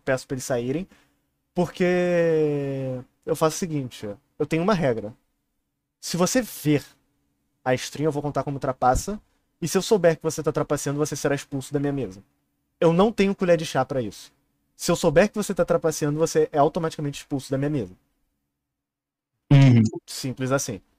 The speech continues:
Speaker 1: E pelo que eu percebi que ninguém falou nada, ninguém nunca comentou nada, porque, especialmente porque eu,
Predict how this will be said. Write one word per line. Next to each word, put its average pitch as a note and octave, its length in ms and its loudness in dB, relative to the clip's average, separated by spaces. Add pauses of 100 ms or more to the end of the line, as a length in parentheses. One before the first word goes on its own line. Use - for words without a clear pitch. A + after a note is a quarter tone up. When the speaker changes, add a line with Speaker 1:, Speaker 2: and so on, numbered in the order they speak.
(640)
Speaker 1:
E D4 100 8
pelo A#3+ 380 8
que - 120 2
eu F#3+ 60 8
percebi D#3 440 0
que D#3 100 -8
ninguém C#3+ 280 -2
falou C3 360 -2
nada, B2 220 -4
ninguém B2+ 320 -6
nunca B2+ 220 -10
comentou B2+ 420 -6
nada, G#2+ 400 -8
porque, - 360 -14
especialmente D#3 680 -2
porque - 240 -8
eu, C3 100 -6